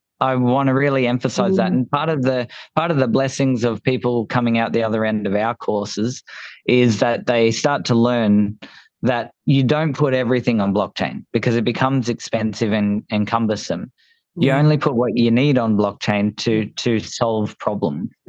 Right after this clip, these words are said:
Speaker 1: to make
Speaker 2: Right.
Speaker 1: efficiencies, to build trust, to have transparency, to have better security,
Speaker 2: Mm.
Speaker 1: which are all the tenets of blockchain.
Speaker 2: Wow. So we'll go back
Speaker 1: Yeah.
Speaker 2: now to September twenty nineteen when you,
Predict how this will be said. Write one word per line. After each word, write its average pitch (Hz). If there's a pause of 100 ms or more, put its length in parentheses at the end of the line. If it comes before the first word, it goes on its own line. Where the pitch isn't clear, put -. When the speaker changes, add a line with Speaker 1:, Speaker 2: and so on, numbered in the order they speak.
Speaker 1:
to 120
make 117
Speaker 2:
Right. 160
Speaker 1:
efficiencies, 92 (240)
to 117
build 113
trust, - (160)
to 110
have 110
transparency, 98
to -
have 113
better 113
security, 98 (360)
Speaker 2:
Mm. 170
Speaker 1:
which 120
are 139
all 135
the 120
tenets 113
of 98
blockchain. - (920)
Speaker 2:
Wow. 170
So 220 (480)
we'll 247
go 294
back 196
Speaker 1:
Yeah. 233
Speaker 2:
now 226
to 233
September 220
twenty 202
nineteen 208
when 202
you, 170